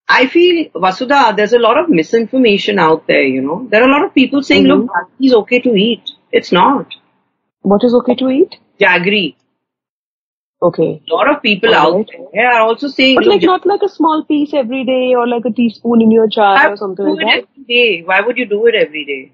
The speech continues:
Speaker 1: Why would you want to do something like jaggery every day? It's gonna,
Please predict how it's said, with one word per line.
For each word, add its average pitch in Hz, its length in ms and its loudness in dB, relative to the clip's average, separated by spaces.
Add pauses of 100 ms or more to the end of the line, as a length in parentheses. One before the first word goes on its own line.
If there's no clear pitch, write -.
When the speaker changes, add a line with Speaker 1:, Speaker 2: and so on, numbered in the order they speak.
(360)
Speaker 1:
Why 175 160 0
would 226 160 0
you 254 100 2
want 208 220 0
to 208 60 -2
do 202 320 2 (540)
something 175 300 -4
like 185 180 0
jaggery 160 480 0
every 165 200 0
day? 185 200 2
It's 139 140 -6
gonna, 175 320 0